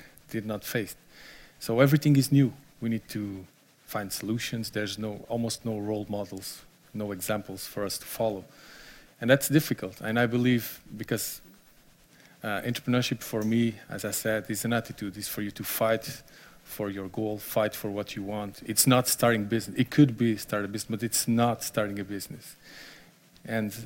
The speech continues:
uh, nowadays, with this uncertainty, you need, you need to be, to become an entrepreneur to make things happen. Even if you want to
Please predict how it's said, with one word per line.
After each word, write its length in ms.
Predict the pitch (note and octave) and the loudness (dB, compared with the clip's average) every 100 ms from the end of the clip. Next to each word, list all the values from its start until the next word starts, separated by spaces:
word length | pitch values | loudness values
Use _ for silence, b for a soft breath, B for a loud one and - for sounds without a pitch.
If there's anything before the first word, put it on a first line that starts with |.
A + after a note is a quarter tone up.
| - | -2
uh, 360 | G#2+ G2+ G2 - | 0 2 0 -4
nowadays, 760 | A2+ A2+ A#2+ A#2 A#2 A#2 G#2+ - | -2 2 2 4 4 4 2 -4
with 160 | A2+ G#2 | -6 -2
this 200 | A2 - | -2 -2
uncertainty, 640 | G#2 - C3 B2+ A#2 B2+ B2 | -2 2 2 2 0 -2 0
you 160 | A#2+ | 4
need, 160 | B2 B2+ - - - | 6 4 2 -20 -2
you 180 | B2 | 6
need 300 | C3 C3 C#3 | 8 10 8
to 240 | - - G#2+ | 6 -8 -6
be, 320 | G#2+ A#2 A2 B B B B B | 0 0 0 B B B B B
to 60 | G#2 | -6
become 380 | G2+ - A2 G#2 | -4 0 0 0
an 80 | |
entrepreneur 600 | G#2 G#2 G#2+ A2+ A#2 A2 | -2 -2 0 2 4 4
to 180 | G2+ - | 0 -4
make 240 | A2 A2 - | -2 -2 -2
things 260 | A2+ G2+ | -4 0
happen. 380 | B2+ A#2+ A2+ G2 | 4 4 2 -4
Even 280 | C#3 D3 D3+ | 4 6 8
if 160 | C#3 - | 6 4
you 80 | B2 | 4
want 200 | A#2+ - | 2 0
to 220 | A2 G2+ | -6 -6